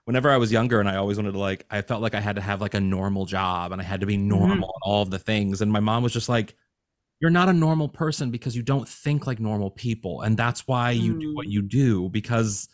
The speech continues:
Speaker 2: Yeah.
Speaker 1: the world needs people to not think like everybody else." And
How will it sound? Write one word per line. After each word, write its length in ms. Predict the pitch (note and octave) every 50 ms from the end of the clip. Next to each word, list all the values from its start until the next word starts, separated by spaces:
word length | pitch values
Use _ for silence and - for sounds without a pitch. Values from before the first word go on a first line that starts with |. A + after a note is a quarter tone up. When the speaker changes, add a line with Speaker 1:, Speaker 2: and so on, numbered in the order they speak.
| _ -
Speaker 2:
Yeah. 240 | D#3 D3 D3 C#3 C3 -
Speaker 1:
the 80 | C3+ -
world 340 | B2 B2+ C3 C3 C3 A#2+ A#2
needs 360 | B2+ C#3 D#3+ E3 D3 A#2 G#2
people 320 | - - C#3 B2+ B2 C3
to 80 | A#2+ B2+
not 280 | A#2+ B2 C3 B2+ - - _ -
think 240 | C#3+ C#3 C3+ -
like 160 | B2+ A#2 - -
everybody 520 | A2 G2 A#2 A#2 G#2+ A#2 A2 A2 A2+ A#2
else." 540 | D3 E3 C#3+ G2+ F2 - - - - - - -
And 440 | C3 C#3 C#3+ C#3 C3 B2 B2 A2+